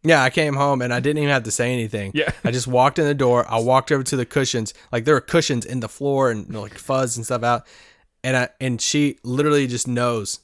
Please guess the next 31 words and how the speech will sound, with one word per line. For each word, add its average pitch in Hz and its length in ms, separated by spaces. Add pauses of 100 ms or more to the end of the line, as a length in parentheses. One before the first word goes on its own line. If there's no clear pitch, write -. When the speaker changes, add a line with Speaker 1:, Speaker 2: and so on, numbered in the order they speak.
Speaker 1:
And 117 180
she 131 160
went 127 200
and 113 60
hid 117 280
underneath 113 460
this 113 280
Speaker 2:
<laughs> - 60
Speaker 1:
table 110 480
and 117 160
just - 320
stared 117 400
at 101 160
me 98 160
because 107 340
she 110 160
knew 107 360 (280)
Speaker 2:
Just - 220
knew 117 120
Speaker 1:
she 107 120
Speaker 2:
right 95 100
Speaker 1:
was 98 120
Speaker 2:
away. 107 60
Speaker 1:
in 113 40
trouble. 71 420 (240)
Speaker 2:
Just - 260
knew 131 220
right 120 240
Speaker 1:
So 165 80
Speaker 2:
away. 165 120
Speaker 1:
anyway, 127 300